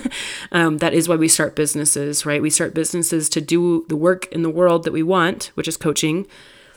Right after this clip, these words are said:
and get paid for it. And there's nothing wrong with that. That's what business is all about. So you have a responsibility to sell that offer since you're in business.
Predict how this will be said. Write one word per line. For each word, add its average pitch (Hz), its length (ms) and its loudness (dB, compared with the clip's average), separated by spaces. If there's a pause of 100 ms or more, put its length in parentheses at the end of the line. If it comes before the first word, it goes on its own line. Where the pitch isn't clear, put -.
(260)
and 175 180 4
get - 120 2
paid 180 240 6
for 151 240 0
it. - 100 -2
And 156 80 -4
there's 156 120 -2
nothing 151 220 -2
wrong 143 220 -2
with 143 180 -6
that. - 280 -4
That's - 280 -2
what 151 180 -2
business 147 340 -2
is 143 100 -4
all 139 140 0
about. 139 380 -4 (680)
So 151 480 0 (100)
you 165 140 0
have 156 120 -4
a 160 40 2
responsibility 151 640 -2
to 143 80 -4
sell 143 200 0
that 147 160 -4
offer 160 460 2 (100)
since 147 200 -4
you're 156 80 0
in 160 80 0
business. 208 380 2